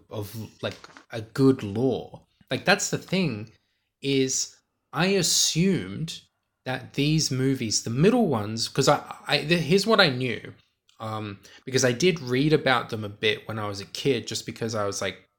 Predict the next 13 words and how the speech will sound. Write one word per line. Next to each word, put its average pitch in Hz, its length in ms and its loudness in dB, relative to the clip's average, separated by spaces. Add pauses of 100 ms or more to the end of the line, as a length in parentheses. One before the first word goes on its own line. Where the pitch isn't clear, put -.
(420)
reading 104 400 -6
anything 98 380 -6
about 92 320 -8
movies, 90 640 -6 (540)
and, 101 460 -10
but 104 180 -2
I 120 100 0
was 123 180 -2
too - 280 0
scared 123 500 2
to 117 100 -6
watch 107 400 -6
them - 140 -14